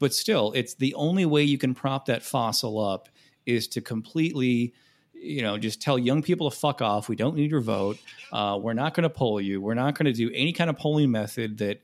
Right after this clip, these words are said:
that isn't just calling landlines during Matlock. Uh, and I've worked in survey <laughs> research data at,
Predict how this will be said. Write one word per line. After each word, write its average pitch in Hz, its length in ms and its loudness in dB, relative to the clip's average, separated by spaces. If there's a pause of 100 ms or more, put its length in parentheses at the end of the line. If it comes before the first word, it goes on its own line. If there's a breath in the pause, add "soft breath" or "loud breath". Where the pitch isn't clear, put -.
(100)
that 104 180 -6
isn't 127 280 -2
just 117 180 -4
calling 127 320 0
landlines 127 580 0
during 120 240 0
Matlock. 120 600 0 (360 loud breath)
Uh, 104 280 -2
and 127 120 2
I've 139 120 2
worked 165 180 4
in 143 120 4
survey 139 260 2
<laughs> - 0 -
research 127 400 0
data 98 420 -4 (320 loud breath)
at, 110 140 0